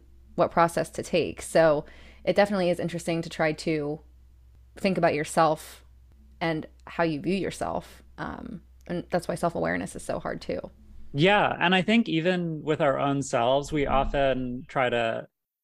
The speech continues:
Speaker 2: you know, avoid confronting what we're going to do head on by maybe making, like, maxims or little rules or, like, consulting,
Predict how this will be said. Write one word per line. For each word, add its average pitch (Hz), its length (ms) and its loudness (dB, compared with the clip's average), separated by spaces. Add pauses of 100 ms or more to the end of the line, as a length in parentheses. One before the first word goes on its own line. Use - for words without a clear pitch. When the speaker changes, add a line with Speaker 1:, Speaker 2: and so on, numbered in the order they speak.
(140)
Speaker 2:
you 147 120 0
know, 117 340 0 (120)
avoid 127 640 2 (380)
confronting 127 1000 0
what 135 220 2
we're 127 120 -4
going 113 300 -2
to 131 120 -8
do 104 340 -4
head 117 220 -2
on 101 360 -4
by 101 180 -2
maybe 107 280 -2
making, 104 380 -6
like, 98 180 -12
maxims 143 580 0
or 113 80 -2
little 117 180 -2
rules 120 440 0
or, 110 100 -2
like, 107 160 -4
consulting, 113 920 -2